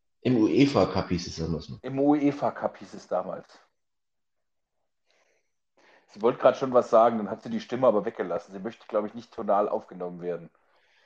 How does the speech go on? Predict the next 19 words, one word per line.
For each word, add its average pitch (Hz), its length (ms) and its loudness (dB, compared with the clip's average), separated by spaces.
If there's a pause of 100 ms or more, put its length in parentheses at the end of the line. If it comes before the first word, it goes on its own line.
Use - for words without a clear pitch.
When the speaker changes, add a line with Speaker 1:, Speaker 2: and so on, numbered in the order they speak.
(120)
Speaker 2:
<laughs> 156 240 6 (1800)
Genau. 120 280 -2 (140)
Nee, 170 260 6
okay, 175 320 6
aber 139 120 8
dann 180 200 6
kommen 202 320 2
wir 180 200 6
ansonsten, 160 640 2
während 170 320 4
die, 143 280 2
die, 139 260 4
die 135 140 0
Recherche 123 500 4
im 131 80 -2
Hintergrund 123 460 -4
läuft, 131 340 4 (760)
ähm, 123 480 2 (260)
kommen 139 420 0